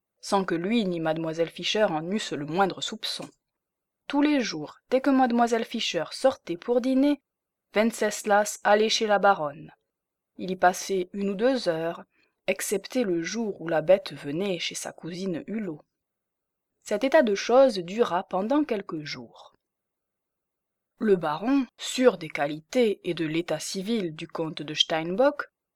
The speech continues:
la baronne heureuse de son caractère et de ses mœurs,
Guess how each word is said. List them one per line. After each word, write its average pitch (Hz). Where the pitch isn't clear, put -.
la 185
baronne 180
heureuse 185
de 165
son 165
caractère 165
et 170
de 156
ses 175
mœurs, 233